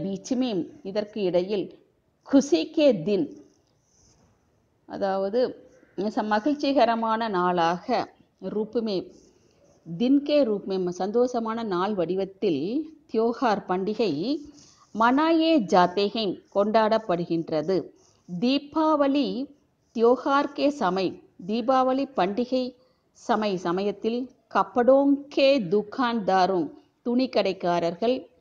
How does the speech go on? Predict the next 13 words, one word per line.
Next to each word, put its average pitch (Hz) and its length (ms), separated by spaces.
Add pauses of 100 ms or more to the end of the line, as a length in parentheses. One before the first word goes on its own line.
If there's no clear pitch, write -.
(600)
நயே 262 380 (100)
கப்படே 214 480 (1700)
சிலானே 254 640
சே 240 280 (1400)
புதிய 269 300 (100)
துணிகளை, 214 500 (120)
சிலானே 226 640
சே 240 240
தர்ஜியோங் 180 720 (580)
தைப்பதால் 208 640 (920)
தையற்காரர்கள், 233 960 (220)
ததா 214 420 (160)
மற்றும், 175 540